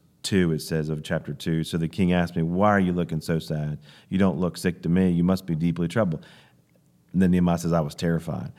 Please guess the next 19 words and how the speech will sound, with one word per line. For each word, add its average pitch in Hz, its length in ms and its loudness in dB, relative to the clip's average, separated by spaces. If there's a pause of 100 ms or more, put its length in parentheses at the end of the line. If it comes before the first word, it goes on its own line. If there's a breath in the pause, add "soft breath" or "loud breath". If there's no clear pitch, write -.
But 95 120 4
I - 40 8
replied, 92 400 4
"Long 95 240 4
live 98 160 2
the 95 60 -4
king. 87 300 0
How 120 180 2
can 151 100 0
I 147 60 2
not 151 180 2
be 156 80 -2
sad? 165 340 -2
For - 120 -4
the 90 80 -4
city 123 320 -2
where 104 160 0
my 104 120 0
ancestors 98 640 -2